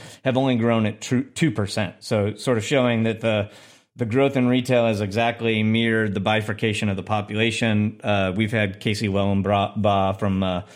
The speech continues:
Deloitte talking about that on the show as well. Um, you know, uh, you know, had some interesting statistics on, on malls. We talk a lot about how the A malls are doing a lot better than the rest of the malls,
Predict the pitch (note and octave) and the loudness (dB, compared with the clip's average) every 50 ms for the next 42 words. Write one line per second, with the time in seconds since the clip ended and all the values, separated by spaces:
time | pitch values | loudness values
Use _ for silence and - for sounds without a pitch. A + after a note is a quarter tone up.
0 | - - _ - - G#2+ G#2 G2+ G2+ - - - G2+ G2 G2 G#2+ G2+ G2 F#2+ G#2 | -20 -20 _ -6 -2 0 0 0 0 -2 -2 -2 -4 -2 -2 -2 -2 -2 -2 -2
1 | A2 G#2+ - G2 F#2+ F#2 F#2+ F#2 F#2 F2+ - - G#2 F#2 F#2 F#2 F2 G#2+ A2 B2 | -4 -4 -2 -2 -2 0 -2 -2 -4 -4 -4 -4 -2 -2 -2 -4 -4 -2 0 2
2 | A#2+ A#2 A2+ A2 G#2+ G2+ G#2 - - - - - _ _ _ _ _ - A2+ A2+ | 2 4 4 2 2 0 -4 -8 -18 -20 -20 -20 _ _ _ _ _ -4 -2 0
3 | A2+ G#2+ G#2+ G#2 G2+ G2 G2+ G2 F#2+ F#2+ F#2+ F#2 F#2 - _ _ _ _ - _ | 2 2 2 2 2 0 0 0 0 -2 -2 -4 -6 -10 _ _ _ _ -20 _
4 | _ _ _ _ _ - A2+ G#2 G2+ G2+ G2 F#2+ G2 - - - A2 G#2 G2 F#2+ | _ _ _ _ _ -6 -2 0 2 2 2 0 -2 -4 -2 0 2 2 2 2
5 | G2 G2 - - - A2+ G#2 G2 A2 A2 A2 G#2+ A#2+ A#2 A2+ A2 A2 G#2+ G#2+ G2+ | 0 -2 -4 -4 -2 -2 0 0 2 0 0 0 0 0 0 0 0 -2 -4 -2
6 | A#2 A2+ G#2+ G#2 - A2 G2+ - B2+ A#2 - A#2+ G#2+ - - A2 G#2+ G#2+ G#2+ G#2+ | -2 -2 -2 -2 -4 -6 -6 -4 -4 -4 -4 -4 -4 -2 -2 0 0 0 -2 -2
7 | A2 A2+ A2 A2 A2 A#2 A#2 A#2+ A#2 A#2 A#2 A#2 A#2 G2+ G#2 A#2 A#2+ - C3 A#2 | -2 -2 0 0 2 2 2 2 2 2 0 0 -2 -2 -2 -4 -2 0 0 -2
8 | A2 A#2 A2 G#2+ A2 A2 G#2+ G#2+ A2+ A2 A2 A#2 A2 G#2 G2+ G#2 G#2+ - - A2+ | 0 0 0 0 0 0 2 0 0 0 0 0 0 0 0 0 -2 -2 -2 -2
9 | A2+ A2+ A2+ A2+ A2 A2 A2 G#2+ G#2 G2 G#2+ A2 G#2+ G#2+ G#2+ G#2+ A2 - A2 A2 | 0 0 0 0 0 0 0 -2 -2 -2 0 0 0 0 0 0 -2 0 -2 0
10 | G#2+ G#2+ G#2 F#2+ F#2+ G2+ G2 G2 A2+ C3 C#3+ - E3+ D3+ D#3+ D#3+ E3+ F#3 G#3 G3 | 0 0 -2 -2 -2 -2 0 0 0 0 0 -2 -4 -2 0 0 0 0 0 -2